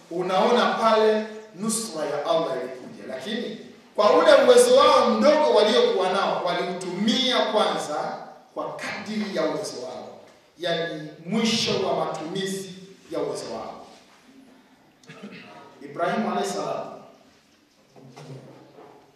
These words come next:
ameambiwa na Allah subhanahu wa ta'ala, "Wa adhin fi nnasi bil hajj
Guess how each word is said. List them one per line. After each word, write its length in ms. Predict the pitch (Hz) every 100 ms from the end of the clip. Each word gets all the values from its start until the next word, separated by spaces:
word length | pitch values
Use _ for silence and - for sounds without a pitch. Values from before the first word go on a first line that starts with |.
| _ _ _ -
ameambiwa 540 | 156 160 - - 180
na 100 | 170
Allah 300 | 175 160 -
subhanahu 440 | - 165 160 -
wa 60 | -
ta'ala, 360 | - - - - - - - 139 - - - _ _ _ _ _
"Wa 180 | 151 160
adhin 420 | 185 - 156 147 143
fi 60 | 147 147
nnasi 340 | 156 165 - - 143
bil 100 | -
hajj 420 | - - - -